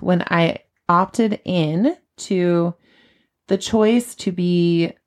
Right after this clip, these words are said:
visible and choose, like, in that visible vulnerability, to allow it to be a connecting source, I got to have this beautiful interaction with, um, with this kiddo and his mom.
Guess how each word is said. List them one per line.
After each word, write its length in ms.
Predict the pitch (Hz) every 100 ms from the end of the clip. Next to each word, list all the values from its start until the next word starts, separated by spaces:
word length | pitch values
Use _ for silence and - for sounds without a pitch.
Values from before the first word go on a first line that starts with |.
| _ -
visible 880 | 170 202 196 160 147 139 185 302 - _ _ _ _ _
and 220 | 180 180
choose, 640 | - - 185 185 180 175 - _ -
like, 240 | 165 156
in 160 | - 170
that 200 | 165 170
visible 520 | 180 190 220 214 208
vulnerability, 1080 | 185 190 196 185 185 180 175 160 156 156 165 _
to 200 | - 170 165
allow 480 | 160 165 170 196 196
it 200 | 156 151 -
to 100 | 170
be 480 | 165 160 160 156 - _ _ _
a 60 | -
connecting 580 | - 165 226 - 170 151
source, 640 | - - - 190 185 - _ _ _ _ _ -
I 60 |
got 140 | 262 294
to 60 |
have 120 | 285 285
this 160 | 277
beautiful 920 | 202 214 240 247 247 240 233 226 - - _
interaction 680 | 190 202 185 202 - 147 151
with, 320 | 160 156 156 -
um, 320 | 170 165 160 -
with 120 | 165
this 180 | 170 -
kiddo 640 | - 196 220 147 170 196 -
and 220 | 175 175
his 240 | 175 175 165
mom. 580 | 180 214 165 160 208